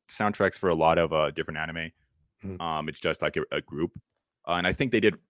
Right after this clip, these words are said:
Speaker 1: excellent work on Spy Family in particular, and I think it really deserves it. I think all of these deserve it. K-, we've mentioned it before. We gush about Made in Abyss' soundtrack all the time. Bocchi the Rock being a music anime was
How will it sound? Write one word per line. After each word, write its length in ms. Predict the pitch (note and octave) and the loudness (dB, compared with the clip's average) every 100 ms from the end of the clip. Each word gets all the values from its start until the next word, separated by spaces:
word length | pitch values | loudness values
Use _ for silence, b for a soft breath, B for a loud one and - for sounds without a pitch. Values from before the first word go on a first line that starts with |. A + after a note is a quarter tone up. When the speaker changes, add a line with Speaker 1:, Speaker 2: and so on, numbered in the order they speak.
| - | 0
Speaker 1:
excellent 460 | F#2 - G#2 G2+ | 0 0 -2 -4
work 360 | F#2 F2 F2 - - | -2 -2 -2 -2 -6
on 320 | F#2+ F2+ E2+ | -2 -2 -4
Spy 260 | - E2+ | 0 0
Family 280 | E2+ G2 F#2 | 2 0 -2
in 80 | F2 | -4
particular, 540 | - D#2+ F2+ F2+ B2 C#3 | -4 -2 -2 2 4 4
and 180 | G#2+ | 2
I 80 | F#2+ | 2
think 160 | F#2+ A#2 | 2 4
it 40 | |
really 180 | G2+ G#2+ | 6 6
deserves 340 | F#2 F2 F2 | 6 2 0
it. 100 | - - | -2 -2
I 80 | G#2 | 0
think 160 | C#3 | 6
all 140 | A#2 D3+ | 8 8
of 60 | |
these 140 | C3+ B2+ | 6 2
deserve 340 | B2 A2 A#2+ | 2 2 4
it. 220 | D3 - | 4 2
K-, 120 | - G2 | -6 -4
we've 220 | G#2 F2+ | -4 -4
mentioned 240 | G#2+ G#2+ A2 | -4 -4 -4
it 60 | |
before. 320 | F#2+ - A2 | -4 4 6
We 160 | G2+ F#2 - | 6 2 2
gush 220 | G2 - | 2 2
about 260 | F#2+ F#2 F#2 | 4 2 2
Made 120 | F2+ | -4
in 80 | F2+ | 0
Abyss' 280 | F2 F2+ - | 0 0 -2
soundtrack 380 | G2 F#2 F2 E2 | -6 -2 0 -2
all 60 | |
the 80 | D2+ | -2
time. 340 | - A2 G#2 G#2 _ _ _ _ | 0 2 2 -2 _ _ _ _
Bocchi 240 | F#2+ F2+ F2+ | -4 0 2
the 80 | |
Rock 220 | F2+ F2 E2+ | 6 6 4
being 160 | E2+ | 0
a 40 | F2 | 2
music 280 | G#2+ A2 | 2 4
anime 340 | G#2+ G#2+ A2+ G#2 | 2 4 4 4
was 240 | F2 - | 2 -2